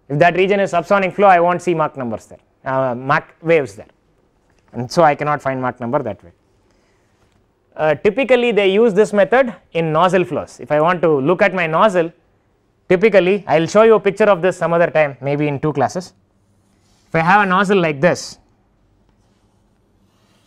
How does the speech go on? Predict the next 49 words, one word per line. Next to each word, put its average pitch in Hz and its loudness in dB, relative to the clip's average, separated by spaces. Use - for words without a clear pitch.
and 147 -2
I 156 4
want 196 4
to 175 -2
find 190 0
the 185 0
Mach 175 0
number 180 0
in 160 -2
this 160 -4
region, 170 -2
what 196 2
we 196 2
have 190 4
to 185 2
do 190 4
is 202 0
put 190 0
these 196 0
cellophane 175 -2
tapes 170 -2
all 165 2
along 160 0
this 147 -4
way, 110 -6
or 151 0
some, 180 -2
some 175 -4
small 170 0
bumps 160 -4
in 160 -4
the 151 -2
nozzle 139 -4
all 143 -2
along 143 -2
this 127 -8
way. 92 -14
What 151 2
will 170 2
happen? 196 0
Because 180 4
of 165 4
that, 202 2
it's 156 -6
going 185 2
to 180 0
send 170 -2
out 170 2
waves 151 -6